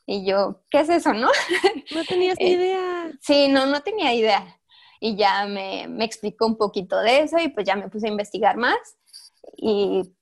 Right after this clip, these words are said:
Speaker 1: fue cuando dije, Uy, pues si logré calificar, pues, debo de ir, ¿no?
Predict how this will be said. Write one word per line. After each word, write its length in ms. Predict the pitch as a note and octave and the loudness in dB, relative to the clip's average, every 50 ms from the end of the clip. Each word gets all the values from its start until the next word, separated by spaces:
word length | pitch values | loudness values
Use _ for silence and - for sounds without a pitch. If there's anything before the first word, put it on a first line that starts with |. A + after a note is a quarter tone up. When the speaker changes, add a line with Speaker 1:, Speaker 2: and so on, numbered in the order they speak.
| _ _ - | _ _ -2
Speaker 1:
fue 140 | - A3 G#3 | 0 0 2
cuando 300 | A#3 G#3+ G#3 F#3 E3 D3 | 2 0 0 0 -4 -4
dije, 440 | E3+ G3 G3+ - - F#3 A3 A3 - _ _ | -4 -4 -6 -4 -4 -4 -4 -6 -10 _ _
Uy, 380 | - A#3 A3 G#3 B3+ C4 B3+ B3+ _ _ | -4 -2 0 2 2 2 0 -2 _ _
pues 420 | - A3 G3 G3+ G3 G3 - - - - - _ _ - _ - | 0 0 2 0 -2 -4 -6 -12 -18 -20 -20 _ _ -20 _ -8
si 360 | - A3+ G#3+ G#3 G#3 G#3 G3+ G3 - - _ _ - - | -6 -4 -4 -4 -4 -6 -8 -10 -12 -20 _ _ -20 -12
logré 500 | - - A#3 A#3 A#3 B3+ B3+ C4+ C4+ - | -2 2 2 4 4 4 4 2 0 0
calificar, 800 | - - G4 D4+ B3+ - G3+ F#3+ - - - G3+ A#3 C4 G4 G#4+ - - _ _ _ _ _ _ _ _ _ _ _ | 0 0 0 0 0 -4 -6 -8 -2 0 2 2 4 2 0 -2 -6 -12 _ _ _ _ _ _ _ _ _ _ _
pues, 360 | - F3+ F3 F3 F3+ F3+ - _ | -8 -8 -8 -8 -10 -14 -18 _
debo 280 | F#3+ G#3 A3 A3 G#3 | 0 2 4 4 4
de 140 | F#3 G3 F#3 | 4 4 2
ir, 280 | F#3+ C4 E4+ C4 A3+ - | 2 2 0 0 -2 -4
¿no? 220 | G#3 A#3 E4 G#4+ | -4 -4 -4 -4